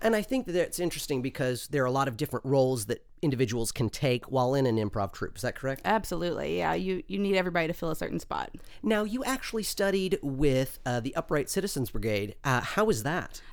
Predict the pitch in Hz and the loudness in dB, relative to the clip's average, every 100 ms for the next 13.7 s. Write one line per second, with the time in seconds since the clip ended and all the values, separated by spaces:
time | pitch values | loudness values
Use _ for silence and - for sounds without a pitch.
0 | - 226 202 180 180 165 165 175 190 226 | 8 8 8 4 6 6 6 4 2 2
1 | 202 185 - 170 156 - 156 160 151 160 | 2 2 2 0 0 -2 -4 0 0 2
2 | 165 160 156 160 156 170 - 170 165 - | 2 2 0 -4 -2 -2 0 -2 -2 -2
3 | 165 165 160 - 190 190 160 156 165 - | -2 -2 -4 -4 -4 -4 -4 -6 -4 -2
4 | 160 - 165 151 151 156 160 - - - | -2 -2 -4 -4 -2 -2 -2 -4 -10 -12
5 | - - - 190 196 196 - 202 - 190 | -14 -18 0 4 4 4 2 0 2 6
6 | 190 180 175 170 - 160 160 160 - - | 8 10 8 6 4 4 4 2 -4 -18
7 | - - - 269 262 - 180 196 180 175 | -20 -6 4 8 8 10 10 10 8 6
8 | 170 170 170 180 170 165 - 196 202 - | 4 4 4 2 0 0 -2 0 0 4
9 | 185 165 160 156 160 165 170 165 180 175 | 4 6 4 4 2 4 4 4 2 4
10 | 180 170 165 165 165 165 170 208 226 185 | 2 2 0 0 2 2 2 0 0 0
11 | 190 190 - 190 175 175 156 156 160 156 | 2 2 0 -2 -2 -4 -2 0 0 2
12 | 147 151 - 165 - 165 160 165 160 - | 2 2 -2 -6 -2 -2 0 -2 -4 -2
13 | 165 160 156 - - - 104 | 0 0 -2 -6 -4 -2 -2